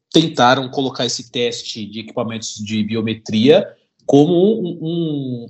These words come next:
um, um tapa-buraco da lambança.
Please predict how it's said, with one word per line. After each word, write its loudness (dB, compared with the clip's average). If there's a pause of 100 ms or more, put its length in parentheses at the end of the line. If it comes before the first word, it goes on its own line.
um, -8 (200)
um 0
tapa-buraco 6
da 4
lambança. 0